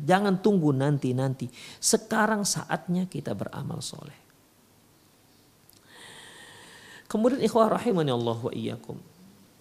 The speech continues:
Farhul mu'min biliqa'a rabbih. Orang-orang mukmin akan sangat gembira bertemu dengan Allah Subhanahu wa taala. Gimana tidak gembira, ikhwah?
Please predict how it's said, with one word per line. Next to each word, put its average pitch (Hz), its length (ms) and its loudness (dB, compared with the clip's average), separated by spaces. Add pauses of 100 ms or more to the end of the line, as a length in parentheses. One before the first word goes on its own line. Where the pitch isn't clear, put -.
(200)
Farhul 190 560 0
mu'min 180 640 -4
biliqa'a 123 720 -4
rabbih. 107 480 -10 (1400)
Orang-orang 131 440 -2
mukmin 180 440 -4 (800)
akan 151 400 -8
sangat 160 480 -6
gembira 196 720 -2 (240)
bertemu 131 480 -6
dengan 107 320 -6
Allah 104 240 -6
Subhanahu 110 880 -8 (560)
wa 104 80 -8
taala. - 400 -16 (2000)
Gimana 127 400 -2
tidak 123 320 -6
gembira, 113 560 -6
ikhwah? - 360 -12